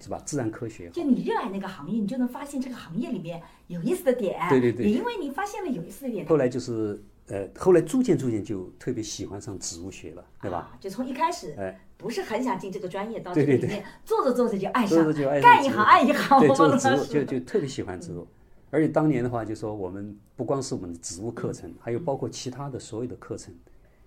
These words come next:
Speaker 1: 因，因为当年我们实际上都有，这个大学都有劳动课的。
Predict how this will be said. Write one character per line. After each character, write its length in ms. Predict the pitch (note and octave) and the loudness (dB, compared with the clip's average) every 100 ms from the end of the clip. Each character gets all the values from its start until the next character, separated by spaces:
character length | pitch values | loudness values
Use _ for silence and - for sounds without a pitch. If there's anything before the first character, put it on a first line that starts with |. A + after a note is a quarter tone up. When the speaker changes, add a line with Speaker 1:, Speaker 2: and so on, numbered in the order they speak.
| - | -12
Speaker 1:
因， 180 | C3 C3+ | -8 -4
因 80 | E3+ | -2
为 80 | F3+ | 0
当 220 | F#3+ G3+ | 0 0
年 180 | A#2+ G#2 | -2 -4
我 60 | |
们 120 | F2 F2+ | -8 -10
实 140 | - | -8
际 80 | G#2 | -8
上 180 | G2 E2 | -8 -8
都 180 | - C3 | -6 -6
有， 240 | G2+ E2+ - _ _ | -6 -10 -16 _ _
这 80 | - | -12
个 60 | G#2 | -6
大 180 | C#3+ B2 | -4 -4
学 160 | A#2 | -4
都 80 | A#2 | -4
有 140 | A2 | -6
劳 180 | E2+ F2+ | -6 -8
动 160 | C3 B2 | -6 -6
课 240 | - - | -6 -10
的。 100 | - | -10